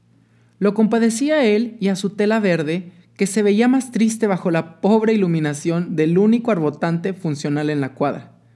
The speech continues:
Enfrente, nadie más en la estación del tranvía reparaba en él.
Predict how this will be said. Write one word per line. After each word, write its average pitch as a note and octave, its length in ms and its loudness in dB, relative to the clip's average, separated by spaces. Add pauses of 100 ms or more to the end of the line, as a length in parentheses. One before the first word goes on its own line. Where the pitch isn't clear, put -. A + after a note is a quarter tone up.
(560)
Enfrente, E3+ 680 -2 (420)
nadie A3+ 320 2
más A3+ 220 2
en A#3 80 4
la G#3 60 4
estación F3+ 400 -2
del F3 120 -2
tranvía F3+ 640 -2
reparaba E3 500 -2
en C#3 100 -2
él. B2+ 180 -6